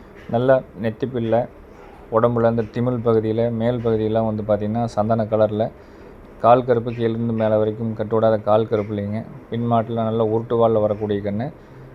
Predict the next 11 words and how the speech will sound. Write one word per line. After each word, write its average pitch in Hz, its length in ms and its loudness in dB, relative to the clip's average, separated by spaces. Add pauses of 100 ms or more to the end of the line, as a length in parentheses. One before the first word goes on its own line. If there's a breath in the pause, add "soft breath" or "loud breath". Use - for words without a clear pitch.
(180)
நாலு 113 240 4
காம்பும் 123 400 2
ரொம்ப 120 240 0
தெளிவா 113 340 2
இருக்குதுங்க. 107 440 -4
சுழி 123 240 -4
சுத்தமான 120 460 0
கண்ணு, 117 240 -4
சந்தன 120 380 0
பிள்ளை 113 240 0
கண்ணு, 107 220 -2